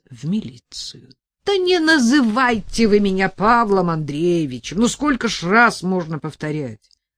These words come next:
Мне это совсем не нравится. И не ставьте на нас никаких педагогических экспериментов. Не крысы мы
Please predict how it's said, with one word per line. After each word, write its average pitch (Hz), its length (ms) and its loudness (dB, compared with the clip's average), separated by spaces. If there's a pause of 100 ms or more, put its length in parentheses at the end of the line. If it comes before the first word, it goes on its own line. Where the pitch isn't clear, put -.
(160)
Мне 240 140 2
это 254 100 -2
совсем 285 340 -2
не 233 100 4
нравится. 185 560 0
И 240 100 -4 (300)
не 254 200 4
ставьте 247 880 2 (180)
на 160 340 -2
нас 226 360 0
никаких 226 460 0
педагогических 202 1000 0
экспериментов. 175 1080 -2
Не 247 180 6
крысы 220 720 2
мы 131 300 -8